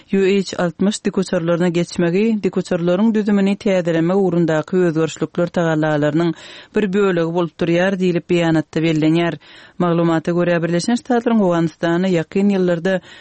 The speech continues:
бир жүз элүү тогуз саны тээделенен U H алтымыш кысымлы дикучары бермек пландаштырылар. Бирдешкен Штатлардын президенти Дональд Трамптын Бирдешкен Милдеттер Курамасынын Баш Ассамблеясында этчек биринчи чыгышында Демир Казак Корея ва Иран бабатында хас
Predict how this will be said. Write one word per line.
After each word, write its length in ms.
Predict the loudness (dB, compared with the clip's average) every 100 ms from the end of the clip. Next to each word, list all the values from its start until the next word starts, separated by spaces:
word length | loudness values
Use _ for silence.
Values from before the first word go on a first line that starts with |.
| -12
бир 140 | -2 0
жүз 220 | 2 2
элүү 240 | 0 0 -2
тогуз 300 | -2 -4 -4
саны 340 | -2 0 -2
тээделенен 800 | 0 0 0 0 0 0 0 0
U 220 | 2 2
H 340 | 2 -2 -6 -6
алтымыш 480 | -4 -2 -2 -2
кысымлы 420 | -2 -4 0 0 0
дикучары 640 | -2 -4 -2 -2 0 0
бермек 520 | 0 0 2 0 -2
пландаштырылар. 880 | -2 0 0 -2 -4 -2 0 0 -4 _ -10
Бирдешкен 340 | -2 -2 0 -2
Штатлардын 480 | 0 -4 0 0 0
президенти 600 | 0 0 0 0 0 -2
Дональд 360 | 0 0 -2
Трамптын 460 | -2 -2 0 0 -2
Бирдешкен 400 | 0 0 0 2
Милдеттер 400 | 2 0 0 -2
Курамасынын 600 | 0 2 2 0 0 0
Баш 200 | 0 -2
Ассамблеясында 840 | -4 0 0 2 0 0 0 0 0
этчек 240 | -2 -6 -2
биринчи 300 | -2 0 -2
чыгышында 540 | -2 -4 0 0 0 -4 -8 -18 -16 -2
Демир 240 | 0 0
Казак 240 | 0 -2 -2
Корея 440 | 0 2 2 2
ва 160 | 2 2
Иран 460 | 2 2 2 2
бабатында 520 | 2 0 0 0 -2
хас 220 | 0 -2